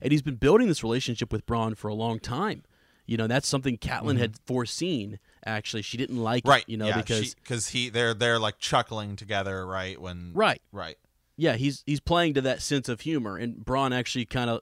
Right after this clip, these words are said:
Speaker 1: kinda finds something in it that he likes, and he's a sellsword, and this
Speaker 2: Uh-huh.
Speaker 1: is the, this is, Tyrion is one of the richest men in the Westeros,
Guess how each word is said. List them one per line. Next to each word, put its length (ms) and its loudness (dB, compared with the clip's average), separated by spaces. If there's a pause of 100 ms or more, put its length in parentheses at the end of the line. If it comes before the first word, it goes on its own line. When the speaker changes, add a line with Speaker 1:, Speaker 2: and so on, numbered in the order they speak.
Speaker 1:
kinda 220 -2
finds 600 -2 (540)
something 440 2
in 100 4
it 80 -4
that 140 2
he 120 -6
likes, 640 0
and 100 -6
he's 140 -2
a 40 -8
sellsword, 600 0 (440)
and 240 0
this 140 2
Speaker 2:
Uh-huh. 180 0
Speaker 1:
is 40 -6
the, 320 -2
this 160 -4
is, 140 -6 (480)
Tyrion 300 2
is 200 -4
one 160 -2
of 20 -2
the 80 -2
richest 300 -2
men 400 -2
in 460 -2 (520)
the 80 -10
Westeros, 720 -2